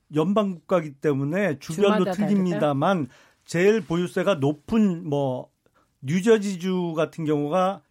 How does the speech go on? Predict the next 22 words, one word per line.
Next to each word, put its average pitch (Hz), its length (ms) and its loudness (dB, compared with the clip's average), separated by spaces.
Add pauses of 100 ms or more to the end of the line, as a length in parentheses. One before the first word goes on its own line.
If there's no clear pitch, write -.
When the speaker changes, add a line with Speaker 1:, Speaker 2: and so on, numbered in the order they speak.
Speaker 1:
이점오 170 600 2
퍼센트 196 440 -2
정도로 147 380 -2
알고 117 240 -6
있어요. 110 320 -12 (120)
반면에 190 460 0 (280)
아예 175 280 2
보유세가 185 640 0 (320)
한 - 260 -4
푼도 254 240 4
없는 151 280 0
제로인 202 720 2
콜로라도나 208 680 0
뭐 170 140 -2
이런 180 240 0
주도 151 240 -6
많이 160 300 -2
있습니다. 131 340 -6
그래서 147 220 -4
우리가 175 340 0
지금 185 180 -4
이 139 140 -6